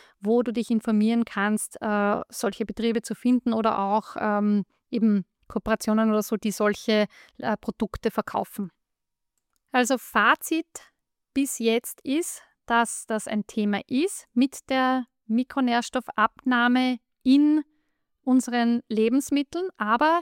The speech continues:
es heißt nicht, dass du dem hilflos ausgeliefert bist und dass du jetzt sofort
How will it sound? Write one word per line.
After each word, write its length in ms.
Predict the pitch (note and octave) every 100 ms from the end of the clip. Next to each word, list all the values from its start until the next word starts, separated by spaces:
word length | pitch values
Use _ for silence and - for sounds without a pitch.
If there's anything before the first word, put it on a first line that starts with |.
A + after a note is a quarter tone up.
| _ _ _
es 180 | - A#3
heißt 260 | A#3 A3+ -
nicht, 300 | C4 E4+ -
dass 120 | C4
du 100 | C4+
dem 200 | A#3+ A#3
hilflos 460 | G#3+ B3+ - A#3 - -
ausgeliefert 680 | G#3+ - C#4 C#4 C#4 C#4+ -
bist 300 | C#4+ - -
und 220 | A3+ -
dass 300 | G#3 A#3 -
du 120 | B3+
jetzt 460 | A3+ A3+ A3 - -
sofort 440 | A3+ - A3+ A#3+